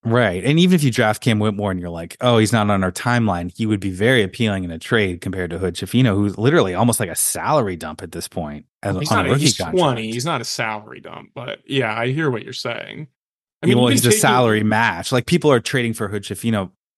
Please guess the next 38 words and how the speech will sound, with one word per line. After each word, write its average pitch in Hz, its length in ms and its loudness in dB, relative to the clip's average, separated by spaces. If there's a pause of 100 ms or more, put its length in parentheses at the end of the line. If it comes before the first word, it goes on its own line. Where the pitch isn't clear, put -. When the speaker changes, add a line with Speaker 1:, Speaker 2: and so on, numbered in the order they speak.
(220)
Speaker 1:
like, - 220 -14
partly 127 420 0
'cause 147 140 2
he's 139 160 2
an 135 60 4
asset, 131 320 4
but 104 100 -4
partly 104 300 0
like, 90 100 -6
"Hey, 113 140 -2
we 98 100 -2
need 95 120 -4
to 92 60 -4
match 90 300 -4
this - 160 -10
five 82 220 -2
million 78 180 -8
dollar 71 220 -10
salary 139 340 -8
or 139 60 -12
whatever." 143 160 -10
Speaker 2:
I 160 40 -4
mean, 202 200 0
even, 226 320 0
like, 165 420 -2 (100)
man, 123 280 0
that, 127 160 0
that, 147 240 2
this 185 160 2
is 196 160 2
actually 113 300 -2
pretty 113 200 -10
bad. - 300 -4
I 135 80 4
didn't 160 180 2
even 110 160 -2
realize 117 480 -8
that 117 320 -8